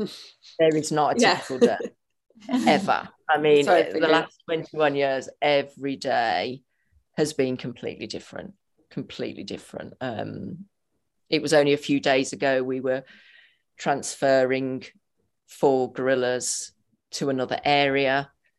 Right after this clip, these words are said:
Speaker 1: to start introducing them into a new forest area and a new family group. And then, you know, the following day we were dealing with a chimp introduction, and then it was some of the
Speaker 2: <laughs>
Speaker 1: enclosures needed. There is not a typical day in the life.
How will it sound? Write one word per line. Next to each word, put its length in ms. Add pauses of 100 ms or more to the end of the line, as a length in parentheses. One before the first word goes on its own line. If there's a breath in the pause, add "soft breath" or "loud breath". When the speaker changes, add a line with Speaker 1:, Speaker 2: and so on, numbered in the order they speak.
(120)
Speaker 1:
to 80
start 340
introducing 640
them 140
into 260
a 40
new 200
forest 500
area 400
and 140
a 60
new 180
family 400
group. 560
And 180
then, 240 (600 soft breath)
you 60
know, 120
the 80
following 460
day 320
we 120
were 140
dealing 280
with 120
a 40
chimp 320
introduction, 1200
and 180
then 160
it 140
was 680
some 720
of 100
the 200 (120)
Speaker 2:
<laughs> 120
Speaker 1:
enclosures 600
needed. 480
There 180
is 160
not 400
a 40
typical 640 (480 loud breath)
day 240
in 140
the 60
life. 500